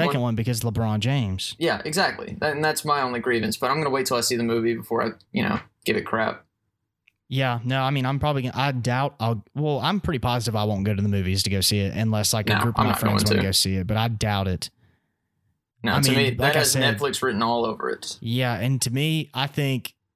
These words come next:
Speaker 1: like I said, I think Space Jam one is crazy overrated. So I'm not really a big fan of it.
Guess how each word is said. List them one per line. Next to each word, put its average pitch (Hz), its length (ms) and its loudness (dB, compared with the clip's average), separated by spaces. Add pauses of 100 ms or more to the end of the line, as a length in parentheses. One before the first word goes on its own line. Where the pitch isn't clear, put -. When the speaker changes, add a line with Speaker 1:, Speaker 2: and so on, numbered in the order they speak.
(140)
Speaker 1:
like 143 140 0
I 135 40 0
said, 139 200 0
I 135 120 0
think 185 160 -2
Space 135 280 0
Jam 135 180 0
one 123 320 0
is 107 120 -4
crazy 160 500 0
overrated. 98 600 -2 (440)
So 117 920 2 (540)
I'm 143 200 0
not 156 260 0
really 147 340 0
a 127 40 -2
big 123 180 -4
fan 139 320 0
of 135 160 0
it. 135 180 -2